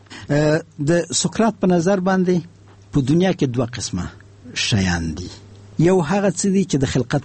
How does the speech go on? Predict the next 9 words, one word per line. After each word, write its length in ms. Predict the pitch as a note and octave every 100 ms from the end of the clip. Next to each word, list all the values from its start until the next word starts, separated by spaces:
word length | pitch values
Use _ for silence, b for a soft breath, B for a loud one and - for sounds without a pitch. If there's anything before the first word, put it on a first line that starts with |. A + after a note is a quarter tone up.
| -
پورې 120 | G#2+
ارتباط 440 | F#2+ F#2+ F#2+ G#2
لري، 200 | A2+ D#3 A3+ - - -
او 120 | C3+
هغه 280 | B2+ C#3+ D3
یوازې 680 | F3+ D#3 D#3+ E3+ E3 E3+ E3 - - - -
الهي 340 | C#3+ C3+ A#2+
مسله 380 | A#2+ G2+ E2 D#2+
ده، 120 | -